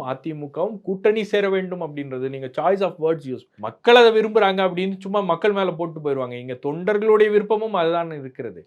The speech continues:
தலைவர்களுடைய விருப்பமும் அதுதான் இருக்கிறது. நீங்க, ஆ, திரு இ பி எஸ் அவர்கள் பேசும்போது நம்ம கூட்டணிக்கு ஒரு பிரம்மாண்டமான கட்சி வரப்போகிறது அப்படின்னாரு. அப்ப இந்த கூட்டணி வலுப்பெற வேண்டும், இந்த கூட்டணி மக்களுடைய கவனத்தை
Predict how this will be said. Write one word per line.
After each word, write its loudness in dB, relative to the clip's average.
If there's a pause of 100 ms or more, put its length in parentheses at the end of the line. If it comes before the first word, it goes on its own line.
தலைவர்களுடைய 6
விருப்பமும் -2
அதுதான் -6
இருக்கிறது. -12 (600)
நீங்க, -2 (800)
ஆ, 0 (880)
திரு -2 (260)
இ -6
பி -2
எஸ் 0
அவர்கள் -4
பேசும்போது -6
நம்ம -10
கூட்டணிக்கு -6
ஒரு -4
பிரம்மாண்டமான 2
கட்சி -6
வரப்போகிறது -4
அப்படின்னாரு. -14 (800)
அப்ப -2
இந்த 0
கூட்டணி 2
வலுப்பெற 4
வேண்டும், 0
இந்த -4
கூட்டணி -4
மக்களுடைய -2
கவனத்தை -4